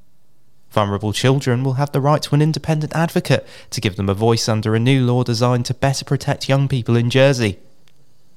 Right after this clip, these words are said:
The Children and Education Minister has put forward a piece of legislation which would put a duty on him to assess the needs of children with health or developmental needs, children in care, and care leavers.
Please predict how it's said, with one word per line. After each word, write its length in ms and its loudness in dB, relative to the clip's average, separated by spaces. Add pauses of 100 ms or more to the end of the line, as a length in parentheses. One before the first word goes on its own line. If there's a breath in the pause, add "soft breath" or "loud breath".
(120)
The 80 0
Children 340 2
and 100 0
Education 640 -2
Minister 400 0 (320 loud breath)
has 120 0
put 180 0
forward 320 0
a 60 0
piece 260 -4
of 100 -4
legislation 760 -2 (240 loud breath)
which 180 -6
would 140 -6
put 160 -2
a 40 -2
duty 400 -2
on 180 0
him 240 0
to 120 -4
assess 320 -2
the 140 -2
needs 240 -2
of 100 -6
children 460 -2
with 140 -4
health 280 -2
or 80 -2
developmental 720 -2
needs, 380 -2 (200 loud breath)
children 360 0
in 140 -2
care, 360 0 (220 loud breath)
and 180 -2
care 260 2
leavers. 520 0